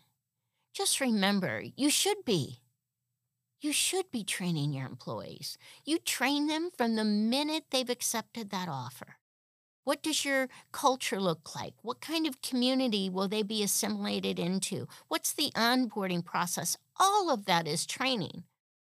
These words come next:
But don't tell me it's a fringe benefit or it's a perk just because you give coffee at the training session or maybe even have donuts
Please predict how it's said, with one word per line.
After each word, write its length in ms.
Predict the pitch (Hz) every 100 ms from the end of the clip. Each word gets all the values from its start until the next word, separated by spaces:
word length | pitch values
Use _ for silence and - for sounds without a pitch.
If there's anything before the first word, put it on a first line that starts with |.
| _ -
But 200 | 302 -
don't 280 | 466 -
tell 280 | - - 269
me 240 | 185 143 -
it's 180 | - -
a 60 |
fringe 540 | 170 - 220 180 139 -
benefit 640 | 151 139 82 - - - _ _ _ -
or 140 | 220
it's 260 | 214 202 -
a 40 |
perk 640 | 143 - - - - - _ _ _ _ - -
just 280 | 392 - -
because 400 | 180 220 175 156
you 80 |
give 300 | 156 160 -
coffee 480 | - 214 - - 139
at 120 | 143
the 100 | 170
training 420 | 175 240 208 175 156
session 480 | - 151 - 160
or 300 | 143 135 135 - - - -
maybe 320 | 202 262 196 -
even 300 | 208 175 160
have 260 | 151 143
donuts 560 | - 233 208 120 -